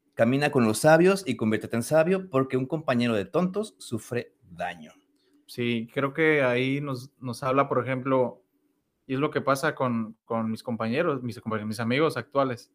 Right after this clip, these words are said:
Speaker 2: Eh, nos juntamos, ¿no? Y de repente ca-, intercambiamos ideas, o luego,
Speaker 1: Ujú.
Speaker 2: por ejemplo, yo leo una parte,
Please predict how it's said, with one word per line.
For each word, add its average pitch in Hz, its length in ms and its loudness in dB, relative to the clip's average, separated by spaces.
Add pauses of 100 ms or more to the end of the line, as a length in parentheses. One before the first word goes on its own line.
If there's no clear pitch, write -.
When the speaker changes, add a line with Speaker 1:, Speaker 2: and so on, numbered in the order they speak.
(640)
Speaker 2:
Eh, 110 680 -2 (580)
nos - 160 -8
juntamos, 139 520 2
¿no? 143 120 4
Y 151 40 4
de 143 60 2
repente 135 320 -2
ca-, 139 200 -2
intercambiamos 127 680 -2
ideas, 139 760 2
o 127 120 0
luego, 131 220 6
Speaker 1:
Ujú. - 80 0
Speaker 2:
por 127 100 0
ejemplo, 131 400 0
yo 123 180 0
leo 127 160 2
una 131 240 -2
parte, 139 680 -2